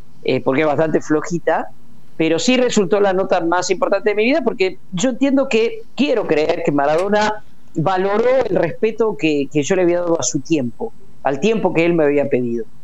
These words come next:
Y bueno, a partir de ese momento vinieron in-, innumerables notas más, yo diría que puedo decir tranquilamente miles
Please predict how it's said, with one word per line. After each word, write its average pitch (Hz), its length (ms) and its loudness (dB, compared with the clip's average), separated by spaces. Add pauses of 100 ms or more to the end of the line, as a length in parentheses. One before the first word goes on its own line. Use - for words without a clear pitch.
(360)
Y 135 580 4
bueno, 175 260 2
a 120 60 -2
partir 147 300 0
de 160 60 2
ese 139 380 0
momento 170 380 0
vinieron 131 560 0 (260)
in-, 110 240 -12
innumerables 139 760 2
notas 131 240 0
más, 214 240 0
yo 135 80 0
diría 151 240 2
que - 120 -6 (300)
puedo 160 160 0
decir 147 260 0
tranquilamente 143 640 0
miles 156 560 0